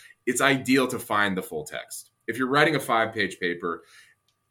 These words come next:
we do want you to engage with the primary source in some capacity. So the excerpt will probably be acceptable at that level. So it really depends, again, on the goals of the project,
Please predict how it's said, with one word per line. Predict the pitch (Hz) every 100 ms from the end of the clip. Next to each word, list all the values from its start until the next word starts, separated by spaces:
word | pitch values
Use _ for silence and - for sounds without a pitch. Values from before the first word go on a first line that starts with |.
| _ -
we | 131 143
do | 143 151
want | 139 123
you | 123
to | 110
engage | 98 101
with | 101
the | 90
primary | 98 92 90
source | 85 90 82
in | 80
some | 76 82
capacity. | 85 87 80 76 80 82
So | - 95
the | 98
excerpt | 107 110 107 92
will | 92
probably | - 85 85
be | 78 76
acceptable | - 78 76 71 73 -
at | 76
that | 76 76 73
level. | 69 71 69 -
So | - 87
it | 92
really | 117 131 131
depends, | 104 110 104 95
again, | 90 95 87 78
on | 82 82
the | 80
goals | 76 101 113 110
of | 92
the |
project, | 90 87 80 80 80 -